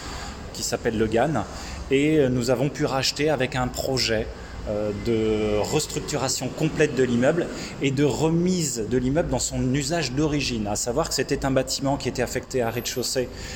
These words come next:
par de, une activité donc d'assurance, les premiers assureurs de Martinique, et aux étages, c'était des logements de fonction. Par la suite, cet immeuble a été occupé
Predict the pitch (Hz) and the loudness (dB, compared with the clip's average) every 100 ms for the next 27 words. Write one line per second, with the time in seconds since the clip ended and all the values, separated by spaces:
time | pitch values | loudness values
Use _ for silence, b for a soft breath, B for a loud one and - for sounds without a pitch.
0 | B B B - 135 131 123 127 123 135 | B B B -4 -2 -2 0 2 2 2
1 | 135 - 123 131 139 131 117 107 113 113 | 0 -4 -6 -4 0 2 2 0 0 0
2 | - 131 - - - - - - - - | -2 -2 -4 -6 -8 -12 -14 -14 -14 -14
3 | - - - - 120 117 - 120 127 123 | -14 -14 -14 -10 -4 -4 -2 0 2 2
4 | - 117 117 113 110 - 107 147 190 185 | 2 0 0 0 -2 -2 -2 -2 -2 -6
5 | B B - 151 156 127 - 135 160 135 | B B 0 2 4 2 2 0 0 -2
6 | 139 131 120 113 131 135 - 123 - 95 | 0 2 2 2 0 -2 -2 -4 -6 -8
7 | - - B B - 165 160 156 - 147 | -12 -14 B B -4 0 2 0 -2 -4
8 | - 123 127 127 117 113 117 - 127 127 | -4 -4 0 2 2 2 0 -2 -2 -2